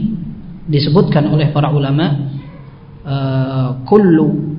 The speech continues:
ilmin la yadkhulu ma'akal hammamu fala ta'uddahu." Ini disebut oleh Abdur Razzaq al-, eh, As-San'ani rahimahullah.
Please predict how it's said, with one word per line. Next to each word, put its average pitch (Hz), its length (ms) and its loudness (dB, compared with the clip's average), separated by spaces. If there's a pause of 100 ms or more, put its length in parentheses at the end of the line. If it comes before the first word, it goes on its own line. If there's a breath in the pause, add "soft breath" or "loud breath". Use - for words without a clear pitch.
ilmin 151 800 2
la 175 260 2
yadkhulu 151 760 2
ma'akal 156 520 0
hammamu 165 960 0
fala 165 280 2
ta'uddahu." 131 600 -2
Ini 165 160 2
disebut 165 240 2
oleh 151 140 0
Abdur 151 180 2
Razzaq 151 220 2
al-, 139 260 -4
eh, - 400 -10
As-San'ani 151 520 2
rahimahullah. 143 500 -2